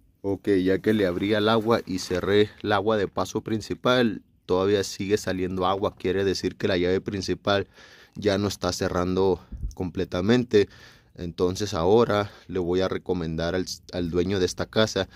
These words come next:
que tenemos que reemplazar la válvula principal para que podamos cerrar el agua completamente, pero eso ya será otro día,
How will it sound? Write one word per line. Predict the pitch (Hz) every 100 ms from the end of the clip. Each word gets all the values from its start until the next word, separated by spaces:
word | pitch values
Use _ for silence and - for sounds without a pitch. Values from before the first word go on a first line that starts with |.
| - _
que | -
tenemos | 80 90 85 87 92
que | - 82
reemplazar | 90 90 85 80 85 95
la | 87
válvula | 87 90 90 92 87
principal | 90 85 - - 107 117 - - - - - -
para | 87 85 82
que | 80 - 87 85 82 82 80 65 67 -
podamos | - 87 82 82 90 87 -
cerrar | - 98 82 85
el | 87 87
agua | 90
completamente, | - 87 - 82 92 101 120 127 120 120 - - -
pero | 98 92
eso | -
ya | 95 90
será | 90 90
otro | 87 87 90
día, | 87 98